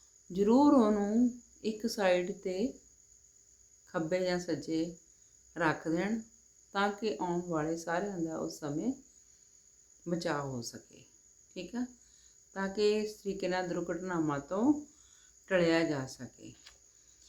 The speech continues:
ਇਹ ਸਾਰਾ ਜਿਹੜਾ ਸੜਕ ਦੁਰਘਟਨਾਵਾਂ ਤੋਂ ਬਚਾਅ ਤਾਂ ਹੀ ਸੰਭਵ ਹੋ ਸਕਦਾ ਹੈ ਜੇ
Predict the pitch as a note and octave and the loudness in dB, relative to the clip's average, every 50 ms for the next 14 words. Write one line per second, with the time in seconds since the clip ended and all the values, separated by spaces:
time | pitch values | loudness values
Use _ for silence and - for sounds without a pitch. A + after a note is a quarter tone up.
0 | - - _ _ _ - C#4 D#4+ F4 F4 E4+ - - B3 A3 G#3 G#3 A#3+ C4+ C#4 | -20 -20 _ _ _ 6 8 8 8 8 6 4 2 0 2 2 4 4 4 6
1 | C#4+ C#4 C4 B3+ C4 C4 C4 - A3+ F#3+ F#3+ F#3+ G3 G#3 G3 F#3 G3 G3+ G3+ G#3+ | 6 8 8 8 8 6 4 4 2 2 2 2 2 0 0 2 2 4 4 4
2 | G3+ G3 G#3 A3 G#3+ G3 F#3 F3 E3+ E3+ F3 E3+ - G3 F#3+ F3 E3+ E3 E3 - | 2 2 2 0 2 2 0 0 0 -2 -2 -2 -2 -4 -2 -2 -2 -2 -2 0
3 | E3+ D#3+ E3 E3+ F#3 - - - F#3+ F#3 F#3+ G3+ A3 C4+ C#4+ C#4+ C#4+ C#4 G#3+ F#3+ | 0 2 2 2 2 -2 -4 -2 0 0 2 4 6 6 6 6 4 2 0 0
4 | F#3+ F#3+ G#3 G#3 G3+ G#3 F#3 D#3+ D3+ - - C#3+ C3 C3 C3+ D3+ D#3 D#3 D#3+ F3 | 2 2 2 2 4 4 2 0 0 -2 -4 -6 -6 -4 -2 -2 0 0 0 0
5 | F#3+ G#3 A3+ A#3+ - - - - - - - - - - _ _ D#3+ F3 G#3 G#3+ | 0 0 0 0 -2 -8 -18 -20 -20 -20 -20 -20 -20 -20 _ _ -2 4 4 6